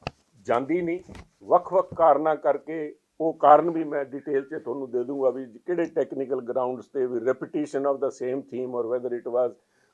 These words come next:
congruent with the, ਅਹ, ਉਹ ਜਿਹੜਾ ਤੁਸੀਂ ਕਰ ਰਹੇ ਹੋ ਉਹਦੇ ਨਾਲ ਸੀਗਾ ਕਿ ਨਹੀਂ। ਪਰ ਐਤਕੀ ਜਦੋਂ ਗੱਲ ਆਈ ਵੀ ਕਹਿੰਦਾ ਪਿਛਲੀ ਵਾਰੀ ਵੀ ਸਾਡੀ ਜਿਹੜੀ ਰਿਜੈਕਟ ਕਰਤੀ, ਇਹਦੇ ਵਿੱਚ ਪੋਲਿਟਿਕਸ ਘੋਲਣ ਦੀ ਜਿਹੜੀ ਕੋਝੀ ਕੋਸ਼ਿਸ਼ ਕੀਤੀ ਹੈ ਭਗਵੰਤ ਮਾਨ ਜੀ ਨੇ।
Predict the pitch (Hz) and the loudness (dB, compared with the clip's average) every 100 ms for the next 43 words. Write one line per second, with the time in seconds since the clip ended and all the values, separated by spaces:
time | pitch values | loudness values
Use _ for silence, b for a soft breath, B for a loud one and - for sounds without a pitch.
0 | - 139 139 147 147 147 139 127 113 123 | -4 -2 -2 2 2 2 -2 2 0 0
1 | - 139 135 139 135 127 113 123 123 127 | -4 -2 -2 -2 -2 -2 -2 0 0 -2
2 | 107 120 123 127 127 123 123 120 113 151 | -14 0 2 2 0 0 2 2 0 2
3 | 170 139 120 123 113 _ _ _ _ _ | 6 6 4 -6 -6 _ _ _ _ _
4 | - 262 - 220 220 220 254 247 254 240 | 2 2 6 8 8 6 -6 -2 2 6
5 | 190 185 196 220 208 214 208 208 196 220 | 8 10 10 8 4 4 4 4 4 4
6 | 220 226 226 - - 196 175 190 185 156 | 6 4 2 0 2 2 0 0 0 -2
7 | 147 160 156 139 180 - 170 165 180 190 | 2 2 2 -2 -2 -2 -4 0 0 0
8 | 185 185 180 196 220 - - 202 160 151 | -2 0 0 0 -4 -8 2 2 4 0
9 | 185 165 185 185 226 214 233 196 175 165 | -2 0 -2 2 2 2 -2 -4 -4 -6
10 | 143 143 - 143 139 120 110 95 104 107 | -10 -12 -10 -4 -2 -2 -4 -6 -6 -6
11 | 107 110 92 | -4 -8 -10